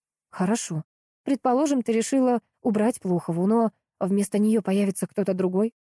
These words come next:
«Нет, Плохова там самая умная и взяток не берет». «А ты откуда знаешь?» «Чувствую, да по ней видно». Я достала из холодильника бутылку водки. Да, иногда, чтобы уснуть, мы с Олей выпивали перед сном.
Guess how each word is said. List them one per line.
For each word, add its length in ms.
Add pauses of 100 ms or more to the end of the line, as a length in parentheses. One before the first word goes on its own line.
(300)
«Нет, 460
Плохова 380
там 120
самая 360
умная 320
и 20
взяток 380
не 100
берет». 380 (720)
«А 100
ты 140
откуда 280
знаешь?» 440 (600)
«Чувствую, 640 (120)
да 160
по 80
ней 260
видно». 460 (840)
Я 200
достала 360
из 120
холодильника 560
бутылку 420
водки. 420 (440)
Да, 140 (120)
иногда, 300
чтобы 260
уснуть, 260
мы 140
с 100
Олей 200
выпивали 460
перед 220
сном. 300